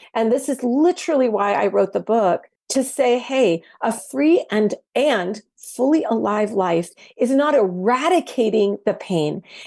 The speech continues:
It's inviting God into it and holding grief and gratitude, hurt and hope, fear and faith in the same breath through the connection of yourself and God and others."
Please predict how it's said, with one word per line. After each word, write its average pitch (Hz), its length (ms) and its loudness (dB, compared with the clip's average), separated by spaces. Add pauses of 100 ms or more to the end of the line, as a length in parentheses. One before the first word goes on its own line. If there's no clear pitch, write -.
It's 247 220 -2
inviting 262 480 0
God 214 320 0
into 226 400 0
it 175 180 0
and 214 140 0
holding 208 540 0
grief 254 520 0 (100)
and 269 140 0
gratitude, 175 520 0
hurt 294 440 0
and 247 120 -2
hope, 202 340 0
fear 370 560 2
and 247 180 -2
faith 180 280 2 (380)
in 262 160 2
the 226 100 2
same 294 680 0 (360)
breath 190 640 -2 (240)
through 233 160 2
the 226 100 2
connection 226 840 -2 (280)
of 196 200 -4
yourself 277 800 -2 (360)
and 175 140 -2
God 247 540 -2
and 202 160 -2 (100)
others." 202 380 0